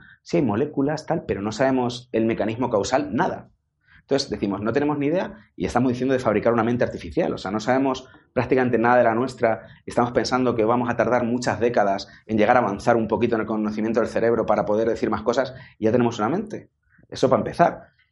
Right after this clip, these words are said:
Luego, si nos vamos a una inteligencia artificial general, pues se están dando pasitos, pero pequeñísimos. Tengamos en cuenta que, por ejemplo, eh, AlphaZero o algoritmos así muy potentes que han hecho cosas muy potentes son tremendamente buenos,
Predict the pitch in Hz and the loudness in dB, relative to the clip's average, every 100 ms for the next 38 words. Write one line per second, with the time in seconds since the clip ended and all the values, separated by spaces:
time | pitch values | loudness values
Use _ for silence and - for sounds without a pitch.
0 | _ - 117 101 - - 101 107 110 123 | _ 4 4 4 -4 -6 -2 0 2 4
1 | 120 117 120 117 110 120 110 113 110 101 | 4 4 4 0 -2 -2 -2 -2 -2 -6
2 | 98 104 110 98 90 85 - _ _ - | -2 -2 -2 -2 -2 -4 -14 _ _ -8
3 | 110 - - - - 117 131 - - 135 | -6 -6 -10 -8 -4 -2 0 -2 -4 -4
4 | 143 - 107 95 92 98 113 117 113 170 | -4 -2 -4 -2 -4 -2 -2 0 -2 -4
5 | - - 101 107 113 107 123 135 127 98 | -8 -12 -8 -8 -8 -4 -2 0 -2 -4
6 | 92 - 123 - - - - - - _ | -6 -2 -2 -2 -8 -16 -20 -20 -20 _
7 | _ 110 101 98 - 117 120 123 - 147 | _ 2 4 2 4 2 4 2 4 4
8 | 107 92 - 98 92 90 87 85 _ 101 | 4 2 0 0 2 2 -2 -6 _ -4
9 | 90 95 113 113 - 117 107 107 127 117 | 0 0 0 -2 -2 -2 0 0 -2 -2
10 | 107 113 - 113 110 131 139 190 - - | -4 -6 -6 -4 -2 -2 -2 -4 -6 -18
11 | - - 135 127 120 104 113 135 139 131 | -20 -2 0 2 0 0 2 2 2 2
12 | 139 160 196 | 2 0 -4